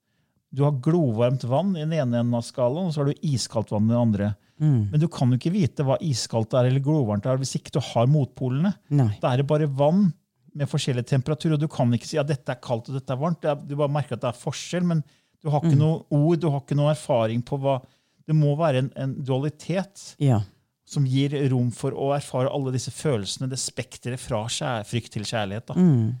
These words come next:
Speaker 2: mm.
Speaker 1: Og det er derfor sjelen trenger mange liv å reinkarnere, tror jeg, da.
Speaker 2: Ja.
Speaker 1: For du rekker ikke å gå gjennom alle disse følelsene fra frykt til kjærlighet, for det er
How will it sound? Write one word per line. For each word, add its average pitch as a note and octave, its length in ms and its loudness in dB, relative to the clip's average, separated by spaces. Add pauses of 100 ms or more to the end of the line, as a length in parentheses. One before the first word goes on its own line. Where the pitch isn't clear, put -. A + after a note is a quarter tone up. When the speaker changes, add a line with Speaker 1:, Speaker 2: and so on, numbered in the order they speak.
(160)
Speaker 2:
mm. B2+ 320 4
Speaker 1:
Og C#3 60 -4
det C3+ 100 2
er C3+ 160 -2
derfor C#3 280 -2
sjelen B2 360 0
trenger A#2+ 280 2
mange B2 300 2
liv A2 220 -2
å A#2+ 100 -2
reinkarnere, A2 680 0
tror A#2+ 240 -4
jeg, C#3+ 140 0
da. B2+ 80 -2 (240)
Speaker 2:
Ja. D3+ 240 2 (200)
Speaker 1:
For - 80 -4
du C#3 100 4
rekker B2+ 400 -4
ikke A#2+ 180 -2
å C#3 60 -2
gå C3+ 260 2
gjennom A#2 160 2
alle B2 180 0
disse A#2+ 220 -2
følelsene A#2 560 -2
fra A#2 280 0
frykt A#2 360 -6
til A2+ 120 -6
kjærlighet, A2+ 520 -4
for - 140 -12
det A#2 80 -2
er A2+ 180 -2